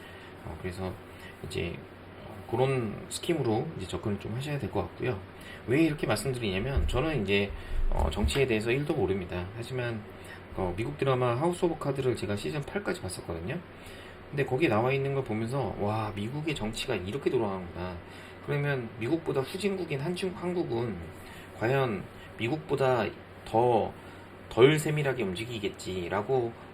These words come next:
어, 느꼈어요. 그게 뭐냐면 결국엔 모든 코멘트 하나하나가, 어, 그 본인들 정치인들의 이권에 따라 움직이고 있고 그 이권에 따라서 뉴스를 내면서 그거에 사람들의 관심도를 받는 거예요.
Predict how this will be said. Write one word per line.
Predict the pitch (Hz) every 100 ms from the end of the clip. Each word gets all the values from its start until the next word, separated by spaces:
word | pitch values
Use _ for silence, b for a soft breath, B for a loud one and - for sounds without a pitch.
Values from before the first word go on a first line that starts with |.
| -
어, | - 87 87
느꼈어요. | 87 151 151 - 82 95
그게 | 101 113
뭐냐면 | 90 90 92 113 113 85 - B B B -
결국엔 | 139 156 175 123
모든 | 107 139 180 170 143
코멘트 | - 190 185 -
하나하나가, | 156 190 190 180 151 127 151 127 87 - B B - -
어, | 98 95 95 95 -
그 | 113
본인들 | - - 170 160 156
정치인들의 | 131 - 127 147 143 139 113
이권에 | 101 - 147 143
따라 | 139 135 123 110 B B -
움직이고 | 107 113 120 117 110
있고 | - - 120 196 B B B B -
그 |
이권에 | 113 104 - 165 156
따라서 | 151 143 135 175 220 - B B -
뉴스를 | 127 147 - 190 180
내면서 | 107 110 113 131
그거에 | - 117 127 143 160
사람들의 | 170 175 175 -
관심도를 | - 107 131 175 160 131
받는 | 90 87 85
거예요. | 80 82 98